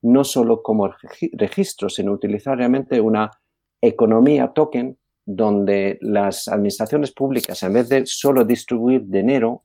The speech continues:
pueden distribuir, distribuir otros valores, por ejemplo, bueno,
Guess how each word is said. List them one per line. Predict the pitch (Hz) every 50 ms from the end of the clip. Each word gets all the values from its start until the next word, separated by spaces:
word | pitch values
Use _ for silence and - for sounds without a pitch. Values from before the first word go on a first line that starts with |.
| _ -
pueden | - 123 127 123 131 127
distribuir, | 120 127 - - - 113 101 110 117 117 135 139 135 -
distribuir | - 120 113 110 - - 110 104 107 127 135 131 123 120 - _ _ _ _ _ _ _ _ _
otros | - 131 139 135 127 127 104
valores, | 110 117 117 127 143 139 123 123 113 -
por | _ - -
ejemplo, | 110 - 117 110 107 - 101 95 95 92 90 98 - _ _
bueno, | 117 117 101 87 -